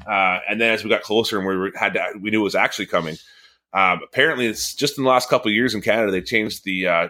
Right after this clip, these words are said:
trademark, uh, kind of regulations. So you can no longer use a one-word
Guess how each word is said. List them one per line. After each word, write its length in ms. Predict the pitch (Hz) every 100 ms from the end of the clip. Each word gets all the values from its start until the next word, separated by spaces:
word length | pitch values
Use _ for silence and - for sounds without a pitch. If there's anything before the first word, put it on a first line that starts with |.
| -
trademark, 400 | 120 120 101 87 - _ _ -
uh, 420 | 95 85 80 76 - _ _
kind 140 | - 92
of 40 |
regulations. 540 | 95 92 92 90 95
So 220 | - 95 - - -
you 140 | - 110
can 140 | 117
no 120 | 120
longer 300 | 123 120 110
use 240 | 107 113 107
a 80 |
one-word 580 | 90 98 107 104 98 95